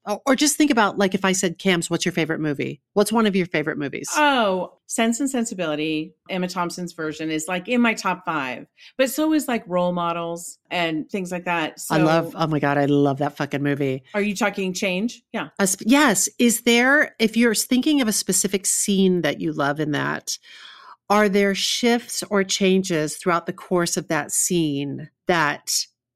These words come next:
Speaker 1: she makes?
Speaker 2: The biggest example that comes to mind, it's, uh, it's an obvious one, but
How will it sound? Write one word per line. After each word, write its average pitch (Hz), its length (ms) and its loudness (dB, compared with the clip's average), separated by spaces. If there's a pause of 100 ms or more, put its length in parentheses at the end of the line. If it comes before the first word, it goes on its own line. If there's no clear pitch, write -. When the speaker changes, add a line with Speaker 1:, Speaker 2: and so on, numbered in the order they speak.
(240)
Speaker 1:
she - 240 0
makes? 156 560 -2 (200)
Speaker 2:
The 226 80 -4
biggest 214 520 -2
example 175 420 -6
that 156 140 -4
comes 156 280 -4
to 160 80 -8
mind, 147 640 -2 (100)
it's, 190 200 -6
uh, 165 280 0
it's 175 200 -2
an 180 80 -2
obvious 131 500 -4
one, 120 420 -8
but 170 420 -2